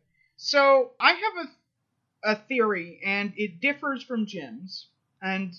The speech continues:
my theory is based on, given that Daemon did not have the support, or at least the open support, of any of the, the Lords Paramount,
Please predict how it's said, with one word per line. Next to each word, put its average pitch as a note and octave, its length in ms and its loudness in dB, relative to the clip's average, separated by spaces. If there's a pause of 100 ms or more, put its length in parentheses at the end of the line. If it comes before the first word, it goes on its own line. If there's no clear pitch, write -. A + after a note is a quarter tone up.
(320)
my A3 160 2
theory D#4 400 0
is B3+ 120 -4
based A#3 640 8
on, F#3+ 640 0 (760)
given F4 360 2
that C#4 200 -2
Daemon B3 460 6
did G3 180 -2
not A#3+ 300 4
have A#3 260 0
the B3 80 -2
support, F3+ 760 -2 (120)
or F#3+ 120 -2
at G3 80 0
least A#3+ 180 0
the - 100 -2
open B3+ 400 8
support, F3+ 520 -4
of F3 220 -2
any B3 240 2
of A#3+ 140 -2
the, A3 280 4 (120)
the G3+ 80 -4
Lords G3 380 -2 (100)
Paramount, C3 720 -8